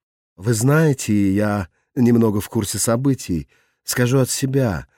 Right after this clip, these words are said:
этот парень так сильно переживал, заказывая песни, понравится ли вам. Он переживает и старается. Мне кажется, он достоин получить шанс на прощение.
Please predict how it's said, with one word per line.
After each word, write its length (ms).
этот 360
парень 440
так 280
сильно 520
переживал, 680
заказывая 720
песни, 600
понравится 760
ли 140
вам. 400
Он 160
переживает 1040
и 80
старается. 800
Мне 200
кажется, 540
он 160
достоин 560
получить 560
шанс 540
на 120
прощение. 840